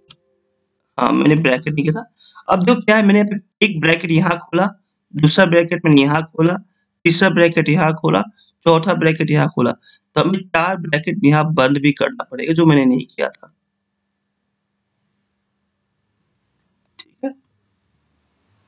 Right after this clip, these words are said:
तो मैंने अब formula copy किया, आपको complicated लग रहा हो फॉर्मूला, आप दोबारा video को back करके देख लो, मैंने बहुत कोशिश की समझाने की उसको। अब मैंने copy किया, control डी कर रहा हूं, आपको दिख रहा है यहाँ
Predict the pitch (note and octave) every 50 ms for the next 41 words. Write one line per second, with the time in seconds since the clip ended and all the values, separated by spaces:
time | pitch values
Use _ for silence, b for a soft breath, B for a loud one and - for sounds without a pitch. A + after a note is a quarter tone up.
0 | _ _ _ _ _ _ _ _ _ _ _ _ _ _ _ _ _ _ _ _
1 | _ _ _ _ _ _ _ _ _ _ _ _ _ _ _ _ _ _ _ _
2 | - _ _ _ _ _ _ _ _ _ _ _ _ _ _ _ - E3 D#3 D#3+
3 | E3 E3 E3+ F3+ F3+ - _ - F3 D#3 C#3+ D3 D#3 E3 F3 - D3+ C#3+ - -
4 | E3+ F3+ E3+ E3 F3 F3 - D3 D3 D3 D#3+ D#3+ D#3+ - D#3+ D#3+ F3+ E3+ E3 D#3+
5 | E3 E3+ E3+ E3+ E3+ - D#3+ D#3+ D#3 E3 E3+ E3 E3 D3 B2+ B2+ B2+ C3 D3 D3
6 | D3 C3+ C3 C#3+ D3 D3+ - _ _ _ _ - D#3+ D#3 C#3 C3 - - C#3 C3
7 | C3 B2 B2+ B2 B2 - C#3 D#3+ G3+ G3+ b b b b b b b b _ -
8 | C#3 C#3 C3+ A#2+ B2+ B2+ C3 C#3 C#3+ - - B2+ D3+ - D3 B2+ C3 D3+ D3+ -
9 | - E3 B2+ A#2+ A#2 G#2+ F#2 G2+ - A2 A2 - - B2+ - _ _ _ _ _
10 | _ _ _ - - D3 D3 D#3 F3 G3 F#3 E3+ D#3+ D3+ D3+ G3 G3+ G3 F#3+ F#3+
11 | F#3 A3 B3 B3 _ _ _ _ _ _ - F3 E3+ E3 E3 E3 F3 F#3+ E3+ E3
12 | D#3+ D#3+ D#3+ D#3+ - B2+ A2+ - - B2 B2+ D3+ D3+ D#3+ F3+ F#3+ F#3 D#3+ B2 B2+
13 | C3